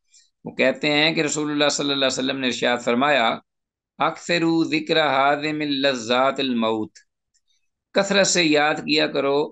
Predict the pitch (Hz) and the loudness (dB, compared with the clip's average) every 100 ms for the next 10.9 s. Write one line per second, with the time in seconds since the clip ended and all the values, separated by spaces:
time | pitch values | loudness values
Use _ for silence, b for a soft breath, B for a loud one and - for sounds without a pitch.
0 | - _ _ _ _ _ 123 135 120 135 | -12 _ _ _ _ _ 0 0 2 2
1 | 147 156 156 - 151 - 143 143 131 120 | 4 2 0 0 -2 0 0 0 0 0
2 | 123 117 - - _ _ _ _ _ _ | 0 -2 -6 -20 _ _ _ _ _ _
3 | _ _ _ 127 131 123 120 127 117 127 | _ _ _ 0 2 2 2 0 0 0
4 | 143 156 - 131 143 143 165 185 175 165 | 2 2 0 0 0 0 0 0 -2 -2
5 | 160 - 165 165 151 147 135 123 120 113 | -2 0 2 2 0 -2 0 0 0 0
6 | 107 - _ _ _ _ _ _ _ - | -4 -10 _ _ _ _ _ _ _ -8
7 | 113 117 117 113 117 117 117 110 117 139 | -2 0 2 2 2 2 0 -2 -2 0
8 | 135 131 139 143 135 120 110 117 123 123 | 0 -2 -2 0 2 2 2 2 4 2
9 | 101 85 - 131 - 135 160 160 151 139 | -4 -14 -6 -4 -2 0 -2 -2 -2 0
10 | 123 117 113 - 110 101 98 - | 0 2 0 -2 -4 -2 -4 -10